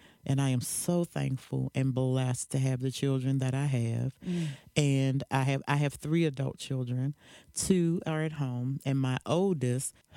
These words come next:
Speaker 1: let's just say we keep him in prayer.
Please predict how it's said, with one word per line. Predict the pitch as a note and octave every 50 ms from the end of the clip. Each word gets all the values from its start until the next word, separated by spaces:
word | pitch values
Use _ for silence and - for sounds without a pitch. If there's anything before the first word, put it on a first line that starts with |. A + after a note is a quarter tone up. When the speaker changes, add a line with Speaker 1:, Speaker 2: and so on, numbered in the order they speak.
| - -
Speaker 1:
let's | G3 G3+ G#3+ G#3 -
just | - G#3+ G3 - -
say | - E3+ D#3 D3+
we | C#3+ D#3 D#3+
keep | - - - - D#3+ - - -
him | D3+ D3+ C#3+ C3+ C3 -
in | - C3+ C#3 C3+ B2+
prayer. | - - - - - A#2+ A#2+ A#2+ - - - B2+ B2+